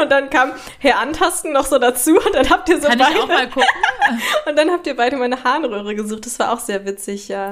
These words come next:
Speaker 2: Ja, er hat dann auch nur gemeint, bei manchen ist das wirklich überhaupt nicht zu sehen
Speaker 1: Ja.
Speaker 2: und man kann das nur sehen, wenn man mal beim Pinkeln
Speaker 1: Ja.
Speaker 2: sozusagen guckt, wo das eigentlich rauskommt.
Speaker 1: Ja.
Speaker 2: Also Mädels, Ladies da draußen,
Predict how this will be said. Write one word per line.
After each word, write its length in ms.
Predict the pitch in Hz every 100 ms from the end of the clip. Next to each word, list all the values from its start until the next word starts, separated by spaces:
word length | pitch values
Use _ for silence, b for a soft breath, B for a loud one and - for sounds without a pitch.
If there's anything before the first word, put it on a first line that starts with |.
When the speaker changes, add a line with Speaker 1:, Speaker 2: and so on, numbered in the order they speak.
| 226
Speaker 2:
Ja, 440 | 226 269 202 - _
er 120 | 214 208
hat 100 | 254
dann 140 | 233
auch 100 | 247
nur 80 | 240
gemeint, 300 | 220 226 220
bei 80 | 220
manchen 320 | 208 262 254
ist 140 | 214
das 260 | 220 208 -
wirklich 300 | 247 247 208
überhaupt 320 | 220 208 262
nicht 140 | 294 -
zu 100 | 202
sehen 240 | 226 254
Speaker 1:
Ja. 60 | 233 220
Speaker 2:
und 60 |
man 100 | 214
kann 140 | 208 233
das 180 | 226 247
nur 140 | 254
sehen, 240 | 240 254 220
wenn 100 | 214
man 140 | 208
mal 140 | 196 196
beim 240 | 196 202
Pinkeln 680 | - 247 285 - 196 214 208
Speaker 1:
Ja. 180 | 226 226
Speaker 2:
sozusagen 460 | 220 202 202 202 B B B B
guckt, 400 | 277 277 - 202
wo 180 | 214 220
das 140 | 208
eigentlich 460 | - 196 196 190 -
rauskommt. 760 | 196 214 - - 165 165 180 -
Speaker 1:
Ja. 260 | 226 220 220 _ b b b b b b
Speaker 2:
Also 360 | - 220 208 220
Mädels, 580 | 208 220 226 214 214 214
Ladies 480 | 196 220 196 196
da 100 | -
draußen, 720 | 180 185 180 185 196 226 226